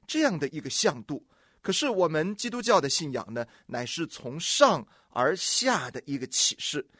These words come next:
是上帝把他自己启示给我们，是上帝要让我们去认识他。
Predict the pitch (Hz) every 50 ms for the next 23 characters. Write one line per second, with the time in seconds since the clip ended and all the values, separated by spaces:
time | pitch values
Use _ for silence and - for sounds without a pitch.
0 | - - _ _ - - - 220 - - - 339 302 247 226 208 - 262 208 -
1 | - 110 101 - - 190 180 - 294 240 - - - 104 95 - _ _ _ _
2 | _ - - - - - 113 95 - - - 175 - 147 120 117 107 95 - 85
3 | 73 71 - _ - - _ - - - 220 208 - 330 311 277 254 208 247 220
4 | 220 247 247 226 240 208 170 135 123 120 123 127 117 101 101 107 113 113 127 160
5 | 196 202 - - _ - - - 170 180 269 302 240 - - - - - -